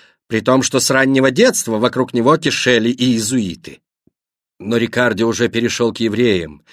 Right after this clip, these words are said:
и распекал его, требуя объяснить, с какой такой идиотской стати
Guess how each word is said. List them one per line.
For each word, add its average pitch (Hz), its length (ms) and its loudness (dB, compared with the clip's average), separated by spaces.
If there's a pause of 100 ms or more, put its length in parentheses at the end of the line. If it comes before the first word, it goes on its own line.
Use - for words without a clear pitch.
(200)
и 101 120 -4
распекал 120 540 0
его, 104 240 -2
требуя 117 480 2
объяснить, 110 640 -4
с - 80 -4
какой 107 300 -2
такой 120 320 0
идиотской 117 520 -2
стати 147 800 -4